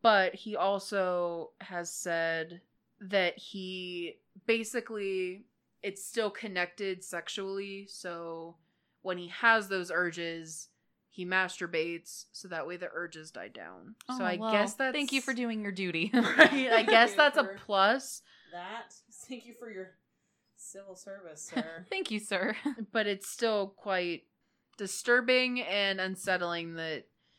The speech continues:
Speaker 1: he was like, "You know, I think sukiyaki or shabu shabu is the best way to go to savor the natural flavor of the meat." Like, he still thinks about this.
Speaker 3: Right.
Speaker 1: It's,
Speaker 2: Mm.
Speaker 1: it's disturbing, and he's walking free and probably living
Speaker 2: <laughs>
Speaker 1: next to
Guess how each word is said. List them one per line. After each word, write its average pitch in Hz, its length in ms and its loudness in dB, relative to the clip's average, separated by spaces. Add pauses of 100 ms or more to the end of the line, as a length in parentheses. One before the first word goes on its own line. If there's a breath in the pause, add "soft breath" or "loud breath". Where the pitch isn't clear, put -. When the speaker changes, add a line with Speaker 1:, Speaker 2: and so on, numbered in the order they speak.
(220 loud breath)
Speaker 1:
he 214 160 -10
was 208 100 -10
like, 208 200 -4
"You 330 80 -4
know, 349 400 4 (100)
I 269 140 -4
think 294 420 -6 (120)
sukiyaki 226 840 0
or 202 160 -2
shabu 196 340 0
shabu 180 680 -2
is 170 360 -6
the 180 100 -10
best 165 340 -4
way 165 120 -6
to 165 80 -10
go 156 600 -8
to 185 100 -16
savor 160 480 -8
the 160 120 -12
natural 156 460 -16
flavor 180 380 -20
of 180 60 -18
the 190 60 -18
meat." 165 180 -16
Like, 180 120 -8
he 214 120 -10
still 240 360 -8
thinks 196 260 -8
about 170 360 -6
this. - 480 -10 (120)
Speaker 3:
Right. 135 280 -12 (160)
Speaker 1:
It's, 170 300 -8
Speaker 2:
Mm. 180 60 -10
Speaker 1:
it's 160 200 -8
disturbing, 196 920 2
and 180 340 -8
he's 185 300 -8
walking 165 400 -4
free 196 520 -6
and 175 160 -10
probably 170 500 -6
living 165 360 -8
Speaker 2:
<laughs> 165 80 -4
Speaker 1:
next - 260 -12
to 165 240 -12